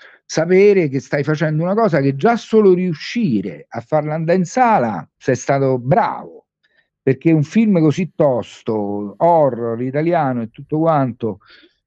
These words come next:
che, insomma, se non fa sconti, è bello forte, già che tu riesci a farlo uscire nelle sale vuol dire che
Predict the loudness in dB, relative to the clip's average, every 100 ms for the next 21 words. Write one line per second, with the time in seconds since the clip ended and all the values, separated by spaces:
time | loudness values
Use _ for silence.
0 | _ 2 4 4 0 -4 0 0 2 0
1 | 0 -2 -6 -6 -2 -2 0 -2 -4 0
2 | 4 4 4 0 -2 -2 0 0 -2 0
3 | 0 2 2 2 2 0 0 0 0 -2
4 | -14 -20 -16 -2 -2 0 -6 -2 0 2
5 | 2 0 -4 -6 -4 -2 -2 -4 -2 -2
6 | -2 -2 -2 0 2 2 0 0 0 2
7 | 2 0 -2